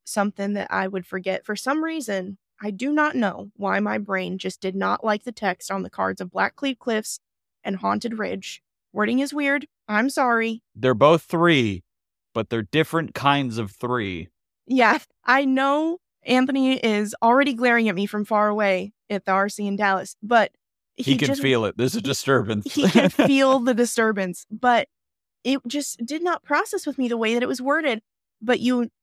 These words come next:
Speaker 1: I just memorized 'em. We went through this multiple times, and Anthony was like, "No, that's not the right way to do that. No, that's not. You, you got the wrong one." And I'm like, "You're
Speaker 2: Mm-hmm.
Speaker 1: right, I got the wrong one." And so he will literally just hand me, like, a hand,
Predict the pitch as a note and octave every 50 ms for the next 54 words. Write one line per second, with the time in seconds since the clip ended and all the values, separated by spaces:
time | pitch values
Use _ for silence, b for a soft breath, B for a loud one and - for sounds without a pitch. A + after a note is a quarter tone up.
0 | _ - A3+ A#3+ A3+ C#4 C4+ - B3+ A#3 C4 F4 G4+ D#4+ G#3 - - - - -
1 | - - B3+ _ _ _ _ _ _ _ _ - B3 C#4+ D#4+ F4+ F#4 F4+ - -
2 | B3+ B3+ B3 A3 G3 F#3 F#3+ G3+ - - - _ _ _ _ _ _ _ _ _
3 | - A3+ A3 A3 G#3+ - - A3 - A3+ G#3 G3 G3 G3 G3 G3 F#3+ G3 G3 F#3+
4 | G3+ E3+ - G3 G3 F#3+ F3+ - F3+ F#3 - - - - - B1+ C2+ - - F#2+
5 | C3+ A2+ F#2 E2 - - - E3+ D#3+ D#3+ E3+ - E3 - - _ _ _ _ _
6 | _ _ _ - G#3 G#3 - - G3+ G#3+ G3+ F#3+ F#3+ D#3+ - E3+ F#3 F3+ G#3 A3
7 | G#3+ G3+ F3+ D3 F#3+ G#3 F#3+ F#3+ F#3+ - _ _ _ _ _ _ _ _ _ -
8 | A#2 - A3 D#4 D#4 - F4 E4 D4+ C#4 C4+ A3 C#4 C#4 - - C#4 B3+ D#4 D4+
9 | C#4 C#4 C4+ C#4+ E4 D#4+ C#4 A#3 G#3+ - _ _ _ _ _ _ - B3+ B3+ B3+
10 | B3 - C#4 B3 A#3+ A#3 A3+ - - - B3+ - C#4 C#4+ C#4 C4 B3+ A#3 A#3 A#3+
11 | C4 G#3+ B3 C#4+ D4 D#4+ D#4+ D#4 E4 D#4+ C#4 D4 C#4+ - - - C4 A#3+ A#3+ A#3
12 | A3+ G#3+ A3 G3+ F3 F#3 G3 A3 A#3 _ _ _ _ _ _ _ _ _ _ _
13 | _ _ _ _ _ _ _ _ - B3 A#3 G#3+ G3 - _ _ _ - F#3+ G#3+
14 | A3+ A3+ G#3+ F#3 - - - - -